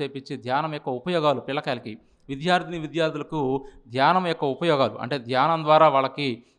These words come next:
ఆ, మంచి జ్ఞాపక శక్తి పెరగడము, ధ్యానం ద్వారా సంపూర్ణ ఇమ్యూనిటీ పవర్ పెరగడం. ఇప్పుడున్నటువంటి ఈ కరోనా టైంలో మనం తినేటువంటి తిండిలో ఎలాంటి ఇమ్యూనిటీస్-, ఇమ్యూనిటీ అనేటువంటి పవర్ అనేటువంటి లేదండి. మనలో బాడీలో ఈ యొక్క ఇమ్యూనిటీ పవర్ పెరగాలంటే అది కేవలం కాస్మిక్ ఎనర్జీ ద్వారా మాత్రమే సాధ్యము.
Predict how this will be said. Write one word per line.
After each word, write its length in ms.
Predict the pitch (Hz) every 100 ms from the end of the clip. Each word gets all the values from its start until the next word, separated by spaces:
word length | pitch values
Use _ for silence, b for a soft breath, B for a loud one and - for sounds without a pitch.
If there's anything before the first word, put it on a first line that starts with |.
| -
ఆ, 140 | 123 120
మంచి 340 | 127 156 160
జ్ఞాపక 360 | 117 123 151 151
శక్తి 200 | 139 -
పెరగడము, 520 | 127 123 120 120 123 120
ధ్యానం 320 | 123 143 147
ద్వారా 200 | 139 123
సంపూర్ణ 460 | - 135 156 147
ఇమ్యూనిటీ 440 | 135 151 185 185 160
పవర్ 260 | 143 127
పెరగడం. 220 | 120 117 127
ఇప్పుడున్నటువంటి 600 | 131 175 196 196 180 170
ఈ 60 |
కరోనా 360 | 147 143 160 180
టైంలో 560 | 165 160 170 147 135 B B -
మనం 180 | 143 151
తినేటువంటి 500 | 160 202 190 175 175
తిండిలో 340 | 165 175 180
ఎలాంటి 500 | 151 151 175 190 156
ఇమ్యూనిటీస్-, 520 | 160 185 185 175 - -
ఇమ్యూనిటీ 440 | 131 170 208 214 196
అనేటువంటి 380 | 175 170 160
పవర్ 240 | 170 151 151
అనేటువంటి 320 | 147 151 123
లేదండి. 340 | 127 135 104 107 b b -
మనలో 220 | 147 175
బాడీలో 680 | 151 135 180 196 180 165 196 B B
ఈ 40 | 151
యొక్క 140 | 170
ఇమ్యూనిటీ 540 | 156 139 180 220 220 220
పవర్ 280 | 185 175
పెరగాలంటే 600 | 165 165 170 160 160 165 143
అది 220 | 131 135
కేవలం 520 | - 160 190 196 196 196
కాస్మిక్ 440 | 160 180 196 190
ఎనర్జీ 360 | 160 160 147 143
ద్వారా 280 | 139 147
మాత్రమే 420 | 147 147 147 180 170
సాధ్యము. 680 | - 143 123 127 135 117